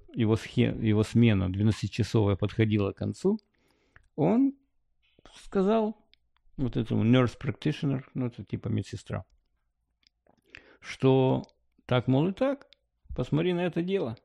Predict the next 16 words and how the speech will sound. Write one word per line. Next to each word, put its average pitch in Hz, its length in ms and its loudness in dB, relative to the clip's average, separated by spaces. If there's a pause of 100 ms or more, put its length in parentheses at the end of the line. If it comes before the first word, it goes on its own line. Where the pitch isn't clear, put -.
(440)
Та 214 140 2
тоже 214 400 4 (600)
попробовала, 175 760 -4
не 139 140 -4
смогла 139 360 -4
найти. 131 400 -6 (680)
И 135 80 6
не 135 100 8
смогла 139 300 4
даже 135 220 2
услышать 139 500 0
сердцебиение. 120 840 -2 (1900)
Ну, 240 200 2
её 190 220 6
объявили 127 340 6
мёртвой 160 540 2